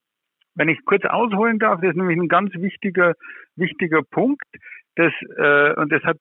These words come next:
mit der Erinnerung an den deutschen Kolonialismus zu tun in Deutschland, der ja sehr lange, also eigentlich im Grunde sehr verklärt, nostalgisch verklärt wurde. Der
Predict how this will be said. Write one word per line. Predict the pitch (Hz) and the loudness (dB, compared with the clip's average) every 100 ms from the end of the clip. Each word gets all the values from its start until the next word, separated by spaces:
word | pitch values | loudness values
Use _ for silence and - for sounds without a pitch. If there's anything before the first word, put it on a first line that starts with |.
| - | -2
mit | 160 156 | -2 0
der | 151 | 0
Erinnerung | - 185 247 240 240 | 2 2 2 0 0
an | 208 | 0
den | 214 202 | 0 0
deutschen | 202 196 196 | 0 -2 -4
Kolonialismus | - 190 180 175 190 - 185 - | -2 0 0 0 -2 -2 -6 -6
zu | - 170 | -6 -6
tun | - 185 180 | -2 -2 -2
in | 175 170 139 | -2 0 2
Deutschland, | 135 214 - 226 233 208 170 | 2 2 0 2 2 0 0
der | 160 | 4
ja | 151 156 | 4 2
sehr | 160 180 202 | 2 4 4
lange, | 170 156 156 165 151 - - - - | 4 2 2 2 0 -4 -20 -18 -2
also | 135 131 160 - _ - | 0 0 -2 -6 _ -4
eigentlich | - 143 160 - - - - _ _ _ _ _ _ _ - _ | 0 0 0 -2 -6 -12 -20 _ _ _ _ _ _ _ -20 _
im | 175 143 | -4 0
Grunde | 151 185 185 - | 2 4 4 2
sehr | 165 196 | 2 2
verklärt, | 214 180 - 139 147 233 208 | 4 0 0 0 4 2 2
nostalgisch | 170 - 156 165 220 208 - | -2 -2 0 0 0 -4 -4
verklärt | 156 - 135 185 214 | -4 0 0 0 -2
wurde. | 175 220 214 220 | -2 0 2 0
Der | 175 156 | 0 -2